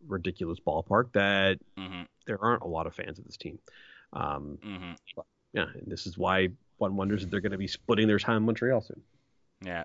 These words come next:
Speaker 2: it's, it's, well, let's hope so. It's, uh, it's, it's a little greasy the way they do business, but you have
Speaker 1: Yeah.
Speaker 2: to respect the turnover. That's, there's no way around it. You
Speaker 1: Yeah,
Speaker 2: have to respect
Speaker 1: they're,
Speaker 2: the
Speaker 1: they're
Speaker 2: turnover.
Speaker 1: good at it. And I'm not saying it's
Speaker 2: Yeah.
Speaker 1: not effective. I just don't care for it. Um,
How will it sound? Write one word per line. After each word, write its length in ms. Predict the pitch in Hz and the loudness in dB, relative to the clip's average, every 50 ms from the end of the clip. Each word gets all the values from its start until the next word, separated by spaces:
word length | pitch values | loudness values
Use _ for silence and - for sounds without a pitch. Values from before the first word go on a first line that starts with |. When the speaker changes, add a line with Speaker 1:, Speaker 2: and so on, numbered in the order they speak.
| - - | 2 4
Speaker 2:
it's, 300 | 117 120 120 - - - | 4 4 4 2 0 4
it's, 760 | 123 131 139 135 - - - - - - - - - - - - - - - | 6 6 6 6 4 -2 -6 -6 -6 -8 -8 -10 -10 -12 -14 -16 -18 -16 -14
well, 120 | 92 85 76 | -12 -12 -12
let's 140 | 78 - | -10 -8
hope 140 | - 85 - - | -6 -6 -6 -4
so. 220 | - 92 87 - - - - - - | -4 -4 -4 -4 -6 -12 -16 -8 0
It's, 320 | 95 117 123 - - - 147 | 4 4 4 4 4 2 4
uh, 420 | 135 131 127 127 127 123 123 117 113 | 6 6 8 8 6 6 4 4 4
it's, 480 | 131 139 - - - - - - - - _ _ _ _ - | 2 2 2 0 -6 -8 -8 -10 -12 -14 _ _ _ _ 0
it's 180 | 156 143 - | 2 4 6
a 60 | 175 | 8
little 180 | 175 185 190 180 | 8 8 8 6
greasy 480 | 135 135 156 151 135 120 - 135 123 113 | 6 6 4 4 4 2 0 0 0 2
the 100 | 113 113 | 2 4
way 120 | 117 113 | 4 2
they 100 | 110 107 | 2 0
do 100 | 101 107 | -2 -2
business, 360 | 92 107 110 104 113 113 - | -2 -2 -2 -2 -4 -8 -10
but 160 | - 107 - | -8 -8 -2
you 80 | 104 110 | 2 4
have 80 | 110 104 | 4 4
Speaker 1:
Yeah. 40 | - | 2
Speaker 2:
to 80 | 107 | 0
respect 340 | 104 101 - - 104 - - | -4 -6 -2 -2 -2 -2 -2
the 80 | 98 - | -6 -6
turnover. 520 | - 104 95 92 90 85 82 82 82 - - _ _ | -4 -4 -2 -2 -2 -4 -4 -4 -6 -8 -12 _ _
That's, 220 | - 92 90 - - | -8 -8 -8 -8 -8
there's 280 | - 98 92 87 - 95 | -8 -8 -8 -8 -6 -4
no 160 | 104 98 95 | -2 0 0
way 160 | 92 92 90 | 2 0 0
around 300 | 87 87 85 82 80 78 - | 0 -2 -2 -4 -4 -2 2
it. 120 | - 262 | 2 2
You 60 | 180 | 4
Speaker 1:
Yeah, 160 | 151 226 240 | 4 4 4
Speaker 2:
have 100 | 180 147 - | 4 4 2
to 40 | 98 | -4
respect 260 | 185 - - - 214 | -8 -6 -2 0 0
Speaker 1:
they're, 100 | 196 185 | 0 0
Speaker 2:
the 40 | 180 | -2
Speaker 1:
they're 120 | 202 208 | -2 -2
Speaker 2:
turnover. 180 | 180 160 156 156 | -2 -2 -2 -4
Speaker 1:
good 120 | 202 - - - - _ - | -4 -4 -4 -8 -18 _ -14
at 60 | 151 | -14
it. 60 | 170 - _ _ _ _ | -14 -16 _ _ _ _
And 100 | - 165 | -6 -2
I'm 40 | 170 | 0
not 120 | 175 175 - | 0 0 0
saying 180 | 190 175 156 | -2 -4 -4
it's 100 | 135 - | -4 -4
Speaker 2:
Yeah. 60 | - | -4
Speaker 1:
not 80 | 131 120 | -4 -4
effective. 480 | - - 190 185 - _ 110 110 110 117 | -4 -4 -4 -4 -4 _ -8 -10 -8 -8
I 100 | 120 123 | -8 -8
just 160 | 123 110 131 | -8 -6 -6
don't 140 | 127 107 - | -8 -6 -4
care 160 | 165 185 - | -4 -6 -6
for 180 | - - - - | -6 -12 -18 -20
it. 60 | - _ _ _ - - - - - - _ 156 135 | -20 _ _ _ -20 -20 -20 -20 -20 -4 _ 4 6
Um, 420 | 131 131 127 127 123 120 117 | 6 6 6 4 2 0 -4